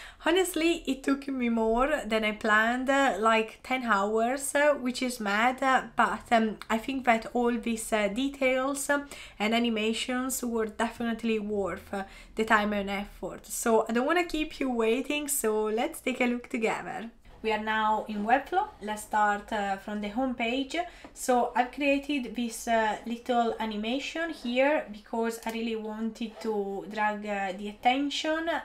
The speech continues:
and, uh, keep the user, um, engaged and entertained since, uh, the beginning. So I did, uh, that, um,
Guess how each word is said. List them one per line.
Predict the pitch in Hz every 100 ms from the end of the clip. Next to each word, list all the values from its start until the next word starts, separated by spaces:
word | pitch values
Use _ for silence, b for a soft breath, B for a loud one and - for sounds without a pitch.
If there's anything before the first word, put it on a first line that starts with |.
| -
and, | 208 196 202
uh, | 208 202 190 -
keep | - 262 - -
the | 220 220 214 -
user, | 226 220 220 214 202 196 190
um, | 185 175 - - -
engaged | 233 214 202 233 - - 311 330
and | 214 214
entertained | 208 214 208 - 214 220 214
since, | 208 208 202 202 -
uh, | 202 B B B _
the | 220
beginning. | 226 220 247 269 320 330 320 B B -
So | - - 233 226 202 - -
I | 220
did, | 220 240 233 214
uh, | 220 214 202 - 220
that, | 233 262 -
um, | 311 339